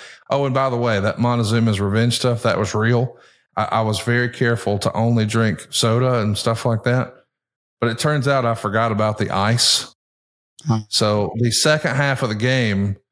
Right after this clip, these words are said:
Speaker 1: was particularly brutal to me and whoever had to clean up that bathroom.
Speaker 2: Mm, not fun.
Speaker 1: Yeah. No.
Speaker 2: All right. Well, um, tell our, tell, tell the folks that are college football fans that might be diving into this,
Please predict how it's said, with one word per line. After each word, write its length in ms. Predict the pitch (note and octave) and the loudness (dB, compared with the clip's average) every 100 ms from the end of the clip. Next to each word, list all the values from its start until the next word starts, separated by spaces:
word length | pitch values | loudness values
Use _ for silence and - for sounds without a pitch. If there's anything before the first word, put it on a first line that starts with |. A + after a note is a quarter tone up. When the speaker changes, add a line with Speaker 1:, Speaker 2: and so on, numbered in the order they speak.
| _ _ | _ _
Speaker 1:
was 180 | A2+ A2+ | -2 0
particularly 680 | - G#2+ - C#3 C#3 A#2+ A2+ | -2 -2 0 0 0 0 0
brutal 380 | A2 A#2+ A2+ | 2 2 0
to 140 | G2+ G#2 | 0 0
me 360 | G#2+ B2+ C3+ | 0 2 0
and 140 | - G2+ | 0 0
whoever 360 | A#2 A#2 G2+ | 2 2 2
had 180 | G#2+ G#2+ | 2 0
to 60 | F#2+ | 0
clean 220 | - G#2+ | 0 2
up 140 | F#2+ | 2
that 160 | - D#2+ | 0 0
bathroom. 540 | F#2+ F#2 F#2+ - F#2 - _ | 2 0 0 0 -2 -6 _
Speaker 2:
Mm, 260 | C3 B2 G#2 - _ _ _ - | 0 0 -2 -8 _ _ _ -4
not 240 | C3 A#2 | -2 0
fun. 280 | - A#2+ A2 | -2 0 0
Speaker 1:
Yeah. 80 | G#2+ - _ _ - _ _ _ | 0 -4 _ _ -20 _ _ _
No. 80 | A#3+ | -2
Speaker 2:
All 60 | E3+ | 0
right. 240 | D#3+ - | -2 -2
Well, 220 | E3+ E3 | -2 2
um, 460 | D#3+ D3 C#3 C3 C3+ - _ _ - - | 2 2 2 0 -4 -10 _ _ -16 -4
tell 200 | F#3+ F#3 | 0 2
our, 160 | G3+ | 0
tell, 460 | - - G3+ G#3+ D3+ | -2 0 0 0 -2
tell 220 | - G#3+ | 0 0
the 100 | B3 | 0
folks 400 | - A3+ G#3 D3+ | 0 0 0 0
that 180 | F#3+ E3+ | 0 2
are 300 | D#3 C#3+ C3+ - | 2 2 -2 -2
college 300 | F3 D#3+ D#3 | 0 2 2
football 340 | - D#3 D#3 | -2 0 0
fans 300 | C#3 D3 C#3+ | 2 2 2
that 80 | C3+ | 2
might 160 | C3+ C#3 | 2 0
be 100 | C#3 | 0
diving 320 | C#3+ C#3 C3 | 0 2 2
into 160 | C3+ B2 | 0 0
this, 420 | B2 A#2 - | 0 0 -2